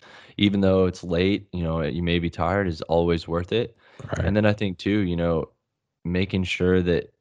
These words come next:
Speaker 1: anything you put your word on, um, is followed through u-,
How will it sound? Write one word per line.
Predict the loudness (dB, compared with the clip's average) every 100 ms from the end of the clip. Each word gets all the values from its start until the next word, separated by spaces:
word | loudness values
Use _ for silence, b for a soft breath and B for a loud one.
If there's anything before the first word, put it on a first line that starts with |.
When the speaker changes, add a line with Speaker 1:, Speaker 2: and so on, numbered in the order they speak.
| _ _ -4
Speaker 1:
anything | -2 -2 -2 0 0 0 -2
you | 0 0 0
put | 0 0 0
your | 0 -2
word | 0 2 4 4
on, | 2 0 -4 _ -6
um, | -2 0 2 2 0 -4 -8 _ -4
is | 0 0 0 -2 -6 -16 -20 _
followed | 2 2 2 -2
through | -2 -2 -4 -10 _
u-, | -10